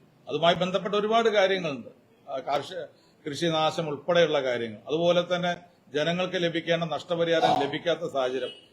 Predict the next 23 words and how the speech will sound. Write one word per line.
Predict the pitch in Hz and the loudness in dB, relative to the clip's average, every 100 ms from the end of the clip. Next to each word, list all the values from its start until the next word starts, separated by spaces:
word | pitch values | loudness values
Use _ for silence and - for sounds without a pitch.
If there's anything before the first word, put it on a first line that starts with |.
| - | -8
ഇതൊക്കെ | 156 214 214 | -2 0 0
ഈ | 208 | -2
തെരഞ്ഞെടുപ്പിലെ | 208 175 165 175 175 175 180 175 | 2 2 2 0 0 0 0 2
ഏറ്റവും | 170 147 - 185 180 | 2 0 -4 -6 -8
പ്രധാനപ്പെട്ട | 165 139 147 156 - 147 151 | -4 -2 0 -2 -4 -4 -4
വിഷയമായിരിക്കും. | 131 - 131 123 107 98 - _ _ _ | -4 -6 -6 -6 -10 -14 -20 _ _ _
അതോടൊപ്പം | 135 185 202 202 196 | 4 4 4 0 -2
തന്നെ | 202 | -2
മലപ്പുറം | 190 170 170 190 | 2 0 0 -4
ജില്ലയിലാണ് | 180 175 175 175 165 156 160 | -4 -2 -2 2 2 2 -2
നിങ്ങൾക്കറിയാം | 151 156 151 143 139 - - _ _ _ _ _ - | -4 -4 0 0 0 -4 -12 _ _ _ _ _ -6
കൂരാട്, | 156 160 160 160 - - - - _ - | 2 4 4 2 0 -8 -20 -20 _ -2
ആ, | 147 147 | 0 2
വേങ്ങര | 143 151 160 147 147 - _ _ | 0 0 0 0 -2 -16 _ _
കുരിയാട് | 143 156 156 156 156 - 143 | -4 2 4 4 0 -4 -4
നാഷണൽ | 147 143 156 151 | -4 -4 -4 -2
ഹൈവേ | 143 151 143 139 | 0 0 -2 -4
തകർന്നു | 139 147 147 | -4 -4 -6
വീണത്, | 139 143 143 139 _ _ - | -6 -4 -6 -8 _ _ -8
അത് | 202 220 | -6 -4
ഏറ്റവും | 190 233 | -4 0
ചർച്ചയാവേണ്ട | 214 170 226 202 190 | 0 0 2 2 2
കാര്യമില്ലേ? | 180 156 147 117 107 | 4 2 0 -4 -12